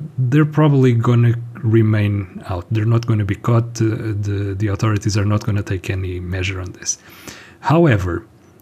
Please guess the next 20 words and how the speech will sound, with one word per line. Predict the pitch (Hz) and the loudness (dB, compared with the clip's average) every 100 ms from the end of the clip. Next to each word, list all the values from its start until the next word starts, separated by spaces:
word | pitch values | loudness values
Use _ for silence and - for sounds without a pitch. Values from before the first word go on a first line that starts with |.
| - | -6
and | 110 113 117 113 110 | -4 -2 -2 0 2
this | 151 - | 4 4
is | 143 139 | 2 0
tangentially | - 123 113 135 - 123 117 107 | 0 2 4 4 4 4 4 4
related, | 104 87 85 - - - - - | 2 0 -6 -10 -14 -16 -20 -12
this | - 110 170 170 | -4 2 4 4
week | 127 120 117 - 160 143 | 4 4 2 -6 -6 -2
we | 117 117 127 123 120 117 113 107 | 2 4 4 4 4 4 2 0
had, | 123 131 120 113 113 110 - - | 0 0 2 0 0 -2 -6 -6
there | 113 120 120 | -2 4 6
was | 120 143 | 6 4
also | 160 160 | 4 4
this | 131 117 | 4 4
news | 107 101 107 | 4 2 0
that | 104 - - | -2 -6 -2
in | 135 131 | 4 4
Russia, | 110 110 - 147 151 - - - - - | 4 2 2 0 -2 -14 -16 -18 -18 -4
um, | 113 113 110 117 | 2 2 2 0
a | 113 | 0
person, | 151 160 180 | 0 2 4